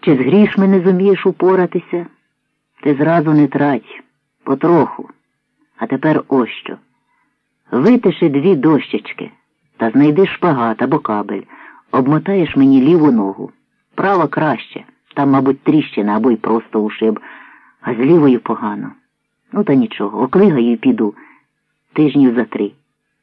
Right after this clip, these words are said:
Більше яким не намагався розпитувати свого таємничого гостя, хто той такий. Перекидалися кількома словами про погоду, про сіно та гриби в лісі, про Якимову роботу.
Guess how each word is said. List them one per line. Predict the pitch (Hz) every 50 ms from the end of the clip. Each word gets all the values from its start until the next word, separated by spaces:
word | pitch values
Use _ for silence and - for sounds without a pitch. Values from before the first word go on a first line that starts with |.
| _ _ _ _ _ _ _ -
Більше | 120 127 180 220 240 233 - - 220
яким | 214 208 196 - 208 208 202
не | 190 180 185 190
намагався | 185 170 170 156 139 139 147 156 151 151 - 135
розпитувати | 123 120 117 _ - 143 147 - - 131 135 127 - 127 -
свого | - 113 113 120
таємничого | 117 123 117 117 113 113 113 117 110 - - 113 113 117 107
гостя, | 110 110 107 104 - _ _ - 107 - - - _ _ _ _ _ _ _
хто | _ - - - - 143 160 180 185
той | 180 - - 117 135 135
такий. | 127 - 107 101 _ - 110 101 98 - _ _ _ _ _ _ _ _ _ _ _ _ _
Перекидалися | - 202 202 220 220 240 220 226 240 247 226 202 180 - 170
кількома | 139 - 147 139 139 139 135 139 135 131 -
словами | 123 123 117 110 110 110 117 117 117 117 127 - _ _ _ _ _ _ _
про | - - -
погоду, | - - 143 113 110 131 156 170 160 147 135
про | - - 135 131
сіно | - - 196 202 170 135
та | 131 156 165
гриби | 107 - 117 110 139 175 180 165
в | 160
лісі, | 160 165 165 156 - - 156 151 156 - - - - -
про | - 151 156
Якимову | 151 139 135 - 180 180 165 139 127 123
роботу. | 117 110 98 90 98 101 104 104 - 107 -